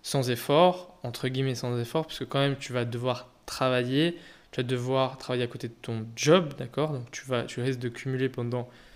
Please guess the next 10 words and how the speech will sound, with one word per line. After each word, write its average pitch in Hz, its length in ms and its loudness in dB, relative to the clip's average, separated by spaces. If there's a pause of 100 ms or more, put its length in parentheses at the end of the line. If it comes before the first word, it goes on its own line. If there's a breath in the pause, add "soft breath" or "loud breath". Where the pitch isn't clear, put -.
(340 loud breath)
quelques - 300 4
mois, 147 380 6
quelques 131 280 -6
semaines, 143 500 -2 (720 loud breath)
euh, 117 400 0 (100)
de 131 160 4
job, 147 280 2 (120)
de 127 120 -2
boulot. 123 380 0 (1080)
Mais, 143 400 2